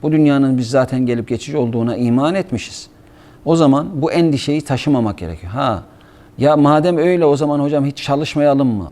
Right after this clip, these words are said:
Asla böyle bir şey söz konusu değil. Mümin gayret gösterecek, dünyası içinde çalışacak. Çünkü bu dünya ahiretin bineği.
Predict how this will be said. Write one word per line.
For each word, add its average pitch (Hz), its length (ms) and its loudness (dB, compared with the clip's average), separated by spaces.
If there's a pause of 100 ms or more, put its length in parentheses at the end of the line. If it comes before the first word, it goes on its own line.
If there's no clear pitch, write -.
Asla 120 480 -4
böyle 147 240 0
bir 131 60 -2
şey 135 180 -8
söz 123 240 -8
konusu 117 360 -8
değil. 95 200 -6 (380)
Mümin 135 680 2 (720)
gayret 110 400 2
gösterecek, 139 800 -2 (520)
dünyası 123 480 4
içinde 135 360 2
çalışacak. 139 640 -2
Çünkü 147 340 -2
bu 165 140 2
dünya 139 320 2
ahiretin 131 720 -2
bineği. 143 460 0